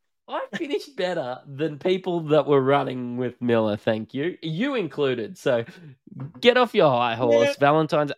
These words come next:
Speaker 1: eighteen was very valuable.
Speaker 2: Your success is my success, man, so I'm rooting for you. You should have had Miller. You, you would have,
Speaker 1: <laughs>
Speaker 2: like, you would have made me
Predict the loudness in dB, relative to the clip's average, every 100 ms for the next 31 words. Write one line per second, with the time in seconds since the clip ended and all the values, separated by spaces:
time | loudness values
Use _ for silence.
0 | -6 -4 0 2 2 0 -2 -2 0 0
1 | 0 0 -2 -4 -10 -18 _ _ _ _
2 | _ _ _ _ -4 -2 -2 -2 -4 2
3 | 2 2 -2 2 6 6 2 -6 -2 -2
4 | -2 -4 0 0 0 0 4 4 2 -4
5 | _ _ _ _ _ -4 -2 -2 -4 -2
6 | 2 4 4 0 -2 0 0 -2 -2 -2
7 | -4 _ _ _ _ _ _ _ -12 -10
8 | -6 -4 -2 0 0 0 -4 _ _ _
9 | _ _ _ _ _ _ -18 -12 -4 -4
10 | -4